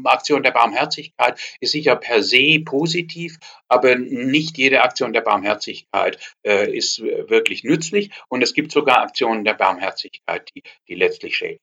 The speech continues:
sind. Ich glaube, das ist das, was dieses, äh, Konzept, äh, so interessant macht und eigentlich es wert macht,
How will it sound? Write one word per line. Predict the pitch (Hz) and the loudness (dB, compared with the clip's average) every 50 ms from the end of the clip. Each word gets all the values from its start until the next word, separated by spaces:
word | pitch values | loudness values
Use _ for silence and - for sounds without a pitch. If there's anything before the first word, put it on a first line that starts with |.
| _ _ | _ _
sind. | _ - - _ _ | _ -20 -20 _ _
Ich | - _ _ - | -20 _ _ 2
glaube, | 110 107 104 101 | 4 4 4 4
das | 104 - 120 123 120 - | 2 2 2 0 0 -4
ist | _ _ _ _ - | _ _ _ _ 0
das, | 110 113 - - | 2 2 2 2
was | 110 104 - | 0 0 0
dieses, | - - 101 98 101 87 - _ _ _ _ _ _ | 0 -10 -10 -8 -8 -10 -10 _ _ _ _ _ _
äh, | - 113 107 101 101 101 107 110 110 107 104 - - 117 - - 123 123 - | 0 2 4 4 4 4 4 2 0 -2 -2 -2 -2 -2 -2 -4 -6 -6 -2
Konzept, | - 110 98 95 92 - 98 90 - _ _ _ - | -2 -2 -2 -2 -2 -2 -2 -2 -2 _ _ _ -2
äh, | 110 98 92 95 95 90 - - - - _ - - - - 127 - - 107 127 - - 117 123 139 | 0 0 2 2 0 0 -2 -8 -14 -16 _ -20 -20 -18 -14 -12 -8 -6 -6 -4 -4 -6 -6 -4 -4
so | 139 - 131 139 151 | 0 4 4 4 4
interessant | - 135 - - 117 107 - 117 107 123 147 147 - | 4 0 2 2 2 2 4 4 4 4 4 2 2
macht | 156 139 127 - - | 2 2 2 0 -4
und | 135 110 101 | -6 -4 0
eigentlich | 92 104 113 113 120 117 113 107 113 104 - - | 2 2 2 2 0 -10 -8 -8 -6 -6 -6 -6
es | 117 104 - - | -6 -6 -4 -2
wert | 92 95 95 - | -4 -4 -4 -6
macht, | 101 95 92 - _ | -8 -10 -10 -10 _